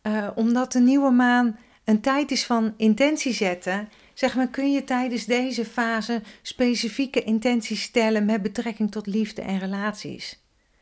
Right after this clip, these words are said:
Dit kan bijvoorbeeld betekenen dat je intenties formuleert om een liefdevolle relatie aan te trekken of bestaande relaties te versterken of zelfliefde en eigenwaarde te on-, eh, te ontwikkelen.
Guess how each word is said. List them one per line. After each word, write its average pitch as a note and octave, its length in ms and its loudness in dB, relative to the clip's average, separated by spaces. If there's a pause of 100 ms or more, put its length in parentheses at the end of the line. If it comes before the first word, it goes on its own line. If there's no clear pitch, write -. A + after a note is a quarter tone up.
(360)
Dit A3 180 -2
kan C4 200 0
bijvoorbeeld B3+ 440 2
betekenen A#3 480 0
dat A3+ 200 0
je - 100 -4
intenties A#3 580 2
formuleert A3+ 580 2
om G#3+ 140 0
een G#3+ 80 4
liefdevolle G#3+ 520 0
relatie G#3+ 520 -2
aan E3+ 180 -6
te F3 120 -12
trekken - 440 -8 (560)
of A3 280 2
bestaande A#3+ 520 2
relaties A3+ 480 -2
te G#3+ 140 -2
versterken A#3+ 720 -6 (880)
of G#3+ 280 0
zelfliefde B3 760 4
en G3+ 140 -2
eigenwaarde G#3+ 640 -2
te - 140 -10
on-, F3+ 200 -6
eh, F3 360 -10
te G3+ 120 -6
ontwikkelen. F3 720 -6